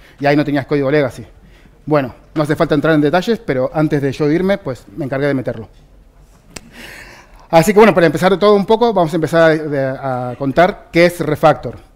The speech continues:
Hay dos definiciones. Una definición es, son todos los cambios internos de la estructura del software que hacen más fácil entender el código y más barato su modificación, sin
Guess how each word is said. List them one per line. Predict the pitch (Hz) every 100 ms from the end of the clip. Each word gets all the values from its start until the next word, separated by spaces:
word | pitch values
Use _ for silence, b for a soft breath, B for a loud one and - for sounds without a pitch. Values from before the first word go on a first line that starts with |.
| B B B B
Hay | 165 170
dos | 180
definiciones. | 185 160 147 170 180 185 190 - -
Una | 165 156
definición | 147 147 143 156 165 175 185 - b b b -
es, | 170 165 156 - - _ - _ - -
son | 165
todos | 175 165
los | 156
cambios | 165 175
internos | 156 143 165 160 156
de | 143
la |
estructura | 131 139 - 151 143
del | 135 135 127
software | 180 175 175 185 190 185 B B _
que | 147
hacen | 151 175 147
más | 151 -
fácil | 160 160 160 147 139 131 123 107 92 _ _ _ - -
entender | 151 143 139 156
el | 151
código | 180 180 190 202
y | 165
más | 147
barato | 135 143
su | 139 139
modificación, | 135 127 123 113 147 117 98 b b b b b b b
sin | - 185 190